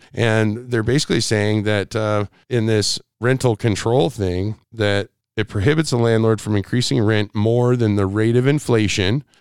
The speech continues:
C P I, or three percent, whichever is greater, up to a maximum or seven percent above existing rent. We've seen inflation in the last couple of years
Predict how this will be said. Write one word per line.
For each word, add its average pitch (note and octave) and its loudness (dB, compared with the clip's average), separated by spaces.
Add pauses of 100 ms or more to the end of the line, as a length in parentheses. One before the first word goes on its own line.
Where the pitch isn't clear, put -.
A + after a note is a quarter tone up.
C - -4
P C3 0
I, G2 0 (100)
or A2+ 2
three G#2+ -4
percent, A#2 -2 (200)
whichever A2+ 0
is A2+ 0
greater, G2+ -2 (280)
up C#3 -2
to C#3 2
a A#2 2
maximum G#2+ 0 (120)
or A2+ -2 (100)
seven C#3+ 0
percent A#2 -2
above G#2+ 0
existing G2+ -2
rent. G#2+ -2 (200)
We've D#3+ -2
seen B2+ 0
inflation G#2+ 0
in G#2+ -4
the G#2 0
last G2 -2
couple G2 -2
of F2+ -4
years G#2 -2